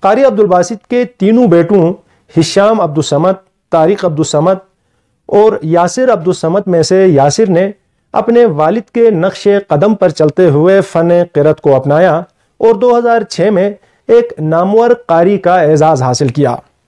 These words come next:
वो अपने वालिद से मुशाबे हैं और उनकी तर्ज पर तिलावत करते हैं। कारी अब्दुल बासित पर परवरदिगार आलम का ख़ास करम है कि कुरान की बरकत से उनका नाम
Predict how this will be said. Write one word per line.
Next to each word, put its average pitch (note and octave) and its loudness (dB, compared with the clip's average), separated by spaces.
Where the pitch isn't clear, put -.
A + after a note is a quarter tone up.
वो C#3+ 2
अपने D#3+ 2
वालिद C3+ 2
से D3+ 0
मुशाबे C#3 0
हैं F3+ 0
और A3+ 2
उनकी A#3 -6
तर्ज G3+ 2
पर F3+ -2
तिलावत F3 0
करते C#3 -2
हैं। B2+ -4
कारी G#3 0
अब्दुल G#3+ 0
बासित F3+ -2
पर G3 0
परवरदिगार E3 0
आलम E3 0
का F3 0
ख़ास - -4
करम G3 0
है F3+ 0
कि G3 -2
कुरान E3 0
की D#3 -2
बरकत D3 0
से G3 -2
उनका B3 0
नाम G3 0